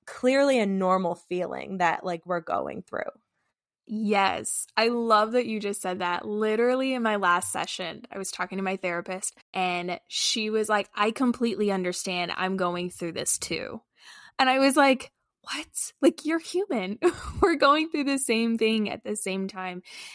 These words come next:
Speaker 2: And it's true. Like, it just makes you feel not alone, and it makes you really feel seen and heard.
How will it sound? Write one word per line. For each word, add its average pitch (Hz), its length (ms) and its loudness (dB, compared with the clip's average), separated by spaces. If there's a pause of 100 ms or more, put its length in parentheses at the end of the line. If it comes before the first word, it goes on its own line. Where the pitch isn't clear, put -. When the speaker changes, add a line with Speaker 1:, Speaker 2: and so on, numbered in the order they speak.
(100)
Speaker 2:
And 214 140 2
it's 220 220 0
true. 269 320 0
Like, 214 240 4
it 208 180 2
just 226 220 -2
makes 233 320 0
you 294 100 0
feel 254 320 -2
not 202 260 4
alone, 190 560 4 (120)
and 185 320 -4 (420)
it 208 140 0
makes 220 260 0
you 220 120 -2
really 196 260 4
feel 190 180 -2
seen 185 560 -2
and 180 220 -8
heard. 165 540 -4